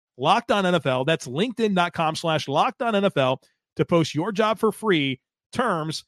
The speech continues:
and conditions apply. Folks, you gotta check out Prize Picks. Prize Picks is the funnest, most exciting, easiest way to play daily fantasy sports.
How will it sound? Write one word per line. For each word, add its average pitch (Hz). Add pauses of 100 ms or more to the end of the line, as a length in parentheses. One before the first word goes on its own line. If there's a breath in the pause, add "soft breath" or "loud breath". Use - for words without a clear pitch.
(140)
and 143
conditions 165
apply. 139 (560)
Folks, 240
you 202
gotta 220
check -
out 139
Prize 143
Picks. - (180)
Prize 214
Picks 202
is 170
the 147
funnest, 165
most 160
exciting, 156 (100)
easiest 240
way 151
to 135
play 170
daily 156
fantasy 147
sports. -